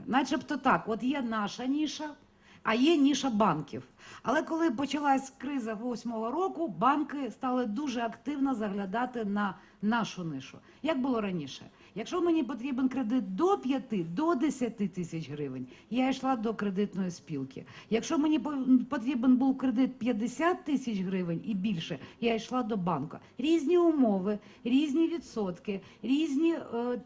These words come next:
вимоги взагалі до повернення тих грошей. Але сьогодні банки хочуть також диверсифікувати свої ризики, і вони також пропонують дуже, е,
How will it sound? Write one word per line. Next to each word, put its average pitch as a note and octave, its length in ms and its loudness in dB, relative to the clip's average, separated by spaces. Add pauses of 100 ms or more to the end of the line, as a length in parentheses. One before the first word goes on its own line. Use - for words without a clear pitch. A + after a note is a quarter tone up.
(100)
вимоги C4 760 2
взагалі B3+ 520 0
до A3+ 180 -2
повернення B3 540 0
тих A3+ 200 -4
грошей. F3+ 440 -6 (300)
Але C4 240 0
сьогодні B3+ 500 -2
банки G#3+ 560 0 (280)
хочуть A3+ 340 -6
також C#4 600 -2 (100)
диверсифікувати G3 880 -2
свої E3 340 -4
ризики, F3 480 -4 (220)
і A#3 100 -2
вони A#3 240 0
також A#3+ 420 -6
пропонують C4+ 680 -2
дуже, F#3+ 380 0
е, B2+ 100 -8